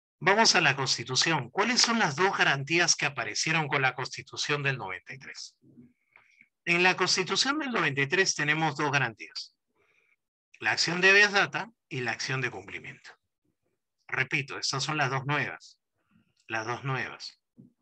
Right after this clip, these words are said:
¿Ya? Profe, ¿qué antes no había? No, no, no había. Pues por eso te estoy diciendo que son las dos nuevas. Es decir, en la Constitución del setenta y nueve no había.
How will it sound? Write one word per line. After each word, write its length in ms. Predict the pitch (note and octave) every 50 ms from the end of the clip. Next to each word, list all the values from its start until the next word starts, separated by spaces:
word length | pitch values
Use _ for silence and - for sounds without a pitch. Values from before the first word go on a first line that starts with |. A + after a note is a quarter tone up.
| _ C3 C3 - - - _ _ _
¿Ya? 280 | _ A2+ B2+ C#3 D3 C3+ - -
Profe, 380 | - - A3+ - - - - -
¿qué 200 | - G#3 G#3+ G#3
antes 280 | G#3+ A3 - A3 G#3
no 120 | G3+ G#3 G#3+
había? 320 | A3 A3 A#3 A#3 A#3 G3+
No, 240 | F3+ D#3+ D#3 D3+ C3+
no, 120 | A2+ F#2
no 140 | F#2 G#2 A#2
había. 320 | B2+ B2+ C#3+ C#3+ B2 G2+
Pues 220 | - - G#2 G2+ -
por 180 | - - A#2
eso 220 | B2+ B2 - D3 C#3
te 80 | -
estoy 160 | C3+ C3+ C#3 C3
diciendo 360 | - - D3+ D3 C3 - F#2
que 100 | - -
son 160 | - A#2 A2
las 100 | G#2+ G#2
dos 140 | A2 A#2 B2
nuevas. 480 | C3 D3 D#3 C#3 G2+ D#2+ D2+ - - _ _ _ _ _ _ _ _ _ _ _ _ _ _ _ _ _ _ _ _ _ _ _ _ _ _ _
Es 160 | - B2 B2
decir, 300 | C#3+ C#3+ - - D3+ C#3
en 100 | C3+ A2
la 80 | G#2 G#2
Constitución 640 | - G#2 - - - C3+ - B2+ - - C#3+ C#3+
del 100 | D#3 D3+
setenta 460 | D3 - E3+ D#3 E3 E3 D#3+ D#3+ E3+
y 40 | E3+
nueve 400 | E3 E3 D#3+ D3+ D3+ D#3+ F3 - _ _ _ _ -
no 120 | - A#2 B2
había. 380 | A2+ A2+ G#2 F#2 - - -